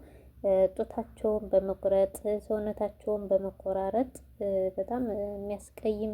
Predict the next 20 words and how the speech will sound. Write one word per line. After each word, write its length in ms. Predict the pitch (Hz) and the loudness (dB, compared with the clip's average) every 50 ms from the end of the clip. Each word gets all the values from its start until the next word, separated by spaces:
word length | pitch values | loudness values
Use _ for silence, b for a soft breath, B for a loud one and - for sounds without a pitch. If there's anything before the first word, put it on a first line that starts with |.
| 202 | -2
እ፣ 140 | 196 196 196 196 196 190 190 190 - - - - - - | -2 0 0 2 2 0 0 -2 -6 -12 -20 -20 -10 -6
ድርጊት 440 | - 196 196 185 - 196 - - - - 196 190 190 190 | -6 -6 -6 -6 -10 -12 -12 -10 -6 -2 0 2 2 2
በአስክሬናቸው 1000 | - 202 196 196 - - - - - 202 196 190 190 190 190 - - - 214 196 | 0 -2 -2 -4 -8 -12 -10 -4 -2 -2 0 0 -2 -4 -6 -8 -8 -6 -4 0
ላይ፣ 160 | 202 196 190 196 196 233 | 2 4 4 4 2 2
እ፣ 160 | 240 208 196 190 | 4 4 4 4
ፈጽመዋል 600 | - - 220 214 214 - 208 202 196 190 202 202 | 4 0 0 0 -2 -6 -6 -4 -4 -4 -4 -4
ማለት 300 | 190 196 190 196 202 196 - | -4 -4 -2 -2 -2 -2 0
ነው። 140 | 247 269 285 B B B B B B B B B B - - | 0 0 0 B B B B B B B B B B -2 4
እውነት 320 | 220 214 226 233 240 240 240 | 4 4 6 6 2 2 2
ለመናገር፣ 600 | 240 226 220 226 214 214 214 220 220 - 285 285 285 - - | 0 0 0 0 -2 -2 -4 -2 2 4 4 4 2 0 -2
እ፣ 140 | - 202 202 196 196 196 196 190 190 190 196 196 196 196 - - - - - - - - | 0 0 2 2 2 2 4 4 4 4 2 2 0 -2 -4 -6 -14 -20 -20 -20 -10 -4
ከአሁን 280 | - 226 220 233 233 | 0 2 4 4 6
በፊት 360 | 220 233 233 233 240 226 - - - - - - | 6 6 6 4 0 -2 -2 -6 -16 -14 -10 -8
ይሄ 180 | - 220 - 220 214 | -6 -6 -6 -6 -6
ነገር፣ 340 | 214 214 202 196 214 226 233 - - - | -6 -6 -6 -4 -4 -4 -4 -6 -10 -10
እ፣ 120 | - 196 196 190 190 190 190 | -6 -4 -2 0 -2 -2 -2
በትግራዩ 720 | - 208 208 208 202 - - - 196 - 208 202 202 202 202 202 - | -2 -2 0 0 -2 -4 -6 -8 -2 2 4 6 6 6 4 2 0
ጦርነት 480 | - 202 196 196 196 196 208 196 - | 0 2 2 2 0 -2 -4 -6 -4
ሰዓት፣ 320 | - 214 214 240 254 - - - - - | -2 0 2 2 0 -2 -6 -10 -8 -4
እ፣ 140 | - 196 | 0 2